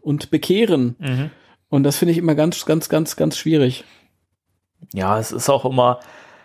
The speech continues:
Speaker 2: weiß ich, ich, ich find's immer spannend, über Filme zu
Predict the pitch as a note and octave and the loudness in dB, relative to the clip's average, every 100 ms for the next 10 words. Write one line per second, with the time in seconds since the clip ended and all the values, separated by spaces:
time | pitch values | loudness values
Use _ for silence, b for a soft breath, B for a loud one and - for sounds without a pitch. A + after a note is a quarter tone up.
0 | B B _ - A2+ B2 A#2 - C3+ - | B B _ -4 0 0 0 -2 -2 -2
1 | D#3 - A3 A#3+ - E3+ D#3+ - - B2+ | -4 0 0 0 -2 0 0 -2 -2 -2
2 | E3+ A3+ F#3+ F3 - F3 E3+ F3 - F3 | -2 -4 0 0 2 2 2 0 0 0
3 | E3+ D#3+ | 0 -2